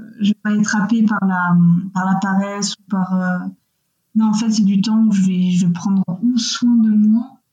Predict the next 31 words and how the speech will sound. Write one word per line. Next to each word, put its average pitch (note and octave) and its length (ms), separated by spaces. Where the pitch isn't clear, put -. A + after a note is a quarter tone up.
de G#3+ 140
moi, A3+ 420
ou A3+ 220
alors G#3+ 180
je G#3 120
vais F#3+ 60
vraiment G3+ 380
être A3 200
à - 20
l'écoute G3+ 400
et G#3 60
ça F3 160
permet F#3 380
d'être, F#3+ 340
euh, G3 180
d'être G3+ 300
au A3 60
taquet. A3 360
Ça C4+ 220
veut G3+ 80
dire A3 100
que A3 60
les G3 60
cinquante A3 380
pour G#3+ 140
cent A#3 180
restants, G3+ 360
on F3+ 160
est A3+ 300
à F3+ 140
fond. A3 360